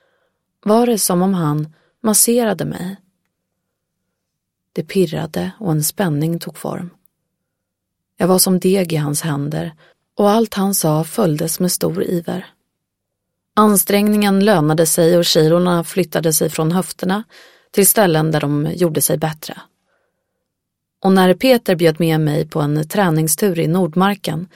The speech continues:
för att fira ett delmål jag hade klarat, jublade jag inombords och tackade artigt ja. Vi cyklade på vägar och stigar i en dryg timme. Jag tog i för att hänga med och han väntade tålmodigt.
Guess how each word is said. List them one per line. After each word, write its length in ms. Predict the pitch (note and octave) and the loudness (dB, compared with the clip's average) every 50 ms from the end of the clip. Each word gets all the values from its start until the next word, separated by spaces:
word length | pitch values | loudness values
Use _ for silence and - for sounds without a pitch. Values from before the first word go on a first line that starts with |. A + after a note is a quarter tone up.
| - _ _ _ _ _ _ - | -20 _ _ _ _ _ _ -2
för 80 | - F#3 | 0 0
att 120 | E3 - | 0 2
fira 240 | - F3 E3 D#3+ D#3+ | 2 2 2 4 2
ett 200 | D#3 D#3 - D#3+ | 0 -2 -4 -2
delmål 600 | F#3 G3 F3+ D#3+ E3 F3+ G#3+ F#3+ D3+ - E3+ F3 - | 0 0 2 2 2 0 0 0 0 -2 -4 -6 -8
jag 140 | - - E3 | -4 -2 -2
hade 140 | D#3 D3+ D#3 | 0 0 -2
klarat, 500 | - - E3+ D3 - E3 F3+ - - - _ _ _ _ _ _ _ _ _ _ - | -4 -4 -4 -4 -4 -6 -10 -12 -16 -20 _ _ _ _ _ _ _ _ _ _ -6
jublade 520 | - F3+ G3+ F#3+ D#3 D#3+ - F3 F3+ F3+ | 0 2 2 2 2 0 -4 -4 -2 0
jag 120 | F3 E3 F3+ | 0 0 2
inombords 580 | E3+ D#3 D3 C#3 C#3+ D3+ E3 E3+ D#3 - - | 0 0 -2 -2 -2 -4 -6 -6 -6 -8 -6
och 240 | E3 D3 D3+ D3+ D#3 | -6 -4 -6 -6 -8
tackade 440 | - - F#3 D#3+ - - E3+ G3+ C4 | -8 -10 -8 -8 -8 -8 -6 -4 -2
artigt 480 | C4 G#3 E3+ D#3 - - A3 A#3 - G3 | -2 -2 -4 -4 -6 -8 -8 -8 -8 -12
ja. 240 | F#3 F#3 - - - _ _ _ _ _ _ _ _ _ _ _ _ _ _ _ _ _ _ _ _ _ _ _ | -12 -12 -12 -16 -20 _ _ _ _ _ _ _ _ _ _ _ _ _ _ _ _ _ _ _ _ _ _ _
Vi 140 | - G#3+ G#3+ | -2 -2 0
cyklade 520 | - - A#3 A3+ - - - F#3+ F#3 G3+ F#3+ | 2 2 0 0 -2 -2 -2 0 0 0 2
på 120 | - F3+ | 0 2
vägar 480 | F3 G3 F#3 D#3+ D3 D3 D3+ D#3+ D#3+ E3+ | 2 2 2 2 0 0 -2 -2 0 0
och 120 | E3+ D#3+ | 0 0
stigar 480 | - - G3+ F3+ E3 E3+ - D#3+ D#3 E3 | 0 0 0 0 0 0 -2 -2 0 2
i 140 | E3 E3 | 2 2
en 380 | D#3+ D3+ D3+ D3+ D#3 D#3 D#3+ D#3 | 2 0 0 0 0 -2 -2 -2
dryg 380 | - F3 F3 F3 E3+ F3 - - | -2 0 0 0 0 -2 -6 -6
timme. 420 | - F#3+ E3+ D3+ D3 D3+ - F#3 - _ _ _ _ _ _ _ _ _ _ _ _ _ _ _ _ _ _ _ _ _ _ _ _ _ _ _ - | -4 -2 -2 -2 -2 -4 -6 -10 -14 _ _ _ _ _ _ _ _ _ _ _ _ _ _ _ _ _ _ _ _ _ _ _ _ _ _ _ -2
Jag 140 | - F#3 F3+ | -2 0 0
tog 160 | G#3+ F#3+ G3 | 2 2 2
i 160 | G3 G3+ F3+ | 2 2 0
för 140 | - - D3+ | 0 -2 -4
att 100 | C#3+ - | -4 -2
hänga 220 | E3 D#3 D#3 D3 | -2 -2 0 0
med 320 | D3+ D#3 D#3+ E3 F3+ F3 F3 - _ _ _ _ _ _ | 0 0 -2 -2 -4 -8 -10 -12 _ _ _ _ _ _
och 80 | - F3+ | 0 2
han 160 | F3 F3 F3 | 2 4 4
väntade 440 | F#3+ F#3+ E3 D3+ D3 - F3 F#3 F#3 | 4 2 2 2 0 -4 -4 -4 -4
tålmodigt. 760 | - - F#3+ D3+ C#3 C#3+ D3+ - - - G3 F3+ - - | -4 -2 -2 -2 -2 -2 -6 -8 -8 -10 -12 -12 -12 -18